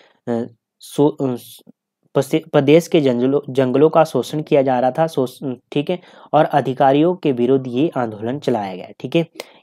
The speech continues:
ये आंदोलन चलाया गया, ठीक है। और कमेंट बॉक्स में मुझे बताएंगे स्व-, स्वदेशी आंदोलन कब हुआ और क्यों हुआ, ठीक है। तो दोस्तों, ये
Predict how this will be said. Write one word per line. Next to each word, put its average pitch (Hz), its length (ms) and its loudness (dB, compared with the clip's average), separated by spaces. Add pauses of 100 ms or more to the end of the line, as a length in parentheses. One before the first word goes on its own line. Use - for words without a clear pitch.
ये 143 140 2
आंदोलन 120 520 -2
चलाया 104 340 -4
गया, 92 120 -16
ठीक - 200 -8
है। 156 60 -4
और 135 180 2
कमेंट 139 300 -2
बॉक्स 151 240 -4
में 147 80 -4
मुझे 131 180 -2
बताएंगे 120 360 -6
स्व-, 120 460 -6
स्वदेशी 123 540 -4
आंदोलन 117 420 -6
कब 147 280 0
हुआ 139 320 -4 (320)
और 170 120 2
क्यों 135 340 -2
हुआ, 101 140 -16 (340)
ठीक 151 160 -4
है। 190 60 -2 (360)
तो 165 120 4
दोस्तों, 175 280 4
ये 135 260 2